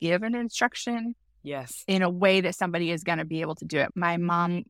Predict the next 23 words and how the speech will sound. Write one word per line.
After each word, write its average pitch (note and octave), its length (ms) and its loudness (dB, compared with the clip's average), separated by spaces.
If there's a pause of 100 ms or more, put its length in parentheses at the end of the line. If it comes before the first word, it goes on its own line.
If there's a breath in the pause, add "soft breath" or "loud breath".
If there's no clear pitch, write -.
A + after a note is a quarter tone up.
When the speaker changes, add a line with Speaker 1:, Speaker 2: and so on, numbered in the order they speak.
Speaker 1:
was F3 200 -6
a E3+ 80 -4
teacher E3+ 460 -6
for E3+ 240 -2 (720)
thirty E3 160 0
plus E3 260 -2
years, D#3 240 0
and - 160 -8 (480)
she - 160 -6
used F#3+ 100 -10
to E3+ 80 -8
teach E3+ 240 -4
a D#3 60 -2
lesson D#3 340 -2
in D#3+ 80 -4
her F3+ 100 -6
class - 380 -4
where D3 320 -2 (120)
the - 140 -6
kids F3+ 480 -6
would E3 260 -4 (760)
write F3+ 260 4
out E3+ 240 2